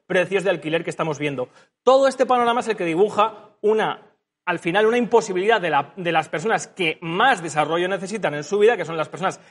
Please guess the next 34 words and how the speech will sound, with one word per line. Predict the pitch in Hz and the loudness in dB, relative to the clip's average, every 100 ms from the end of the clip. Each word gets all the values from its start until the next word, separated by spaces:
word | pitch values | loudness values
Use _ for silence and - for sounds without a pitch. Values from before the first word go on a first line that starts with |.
| _ | _
que | 190 160 151 | 0 2 0
están | 147 - 185 151 | 0 0 0 -2
por | 143 | -6
adquirir | 131 143 147 | -6 -6 -6
una | 160 | -6
propi-, | 175 185 - | -6 -6 -10
por | _ 165 | _ -4
ap-, | 151 - - | -4 -6 -8
una | 170 | -4
propiedad, | 170 175 196 208 - - | -2 2 4 4 0 -10
que | - 175 | 0 2
están | 160 - 190 190 | 2 4 2 4
por | 160 | -4
formar | 143 143 | -4 -4
una | 156 175 | -2 0
familia, | 214 214 202 208 - - | 0 0 0 -2 -8 -4
que | 180 | 0
están | 160 196 190 | 2 2 2
por | 196 | 0
desarrollarse, | 196 202 196 196 196 226 226 _ _ | -2 0 2 2 0 -2 -6 _ _
que | 196 | 2
no | 247 269 | 4 4
pueden | 247 214 185 | 4 4 2
acceder | - 196 190 170 - | -2 0 0 0 0
a | 175 | -2
ese | 180 185 | 0 -2
mercado | 165 160 220 269 - - _ | -2 2 2 2 -4 -18 _
y | 226 | 0
ese | 262 262 | 2 2
merca-, | 233 214 247 196 | 0 0 0 -2
eh, | 196 196 | -2 0
a | 196 | 2
esa | 202 208 180 | 2 0 -2
propiedad, | 190 170 170 233 294 - | -2 0 2 2 0 -10